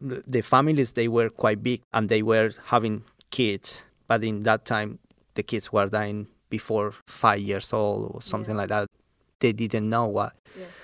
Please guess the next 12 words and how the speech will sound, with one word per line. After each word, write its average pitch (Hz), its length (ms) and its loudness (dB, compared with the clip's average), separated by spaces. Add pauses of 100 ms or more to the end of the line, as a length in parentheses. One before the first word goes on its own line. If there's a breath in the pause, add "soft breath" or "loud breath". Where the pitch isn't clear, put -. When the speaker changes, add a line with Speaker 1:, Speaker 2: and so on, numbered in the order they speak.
Speaker 1:
So 123 160 2
they 123 200 6
were 120 200 6
trying 117 460 0
to 110 360 0 (360 soft breath)
find 117 500 2
a 107 60 -2
photographer 113 640 0
to - 180 -10
take - 300 2
a 107 80 -2
picture 113 400 -2